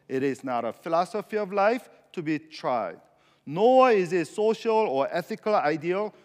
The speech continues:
which has tantalized humankind with the possibility of attainment.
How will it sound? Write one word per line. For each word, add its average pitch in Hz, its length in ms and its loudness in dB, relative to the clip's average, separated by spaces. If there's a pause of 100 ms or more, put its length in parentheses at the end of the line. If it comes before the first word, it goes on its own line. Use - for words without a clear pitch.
which 202 200 -10
has 190 240 0 (100)
tantalized 208 680 0
humankind 170 760 -6 (240)
with 147 140 -6
the 139 80 -4
possibility 170 680 -4
of 135 180 -2
attainment. 120 560 -8